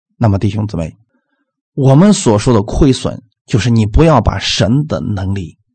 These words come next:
降低了。如果我们把信心建立在神迹上，而不是神的话语上，很多时候我们是软弱的。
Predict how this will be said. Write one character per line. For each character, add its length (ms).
降 300
低 160
了。 240
如 200
果 160
我 60
们 180
把 180
信 320
心 300
建 260
立 140
在 120
神 480
迹 240
上， 240
而 160
不 160
是 180
神 380
的 120
话 460
语 160
上， 240
很 400
多 240
时 160
候 140
我 160
们 100
是 140
软 320
弱 320
的。 80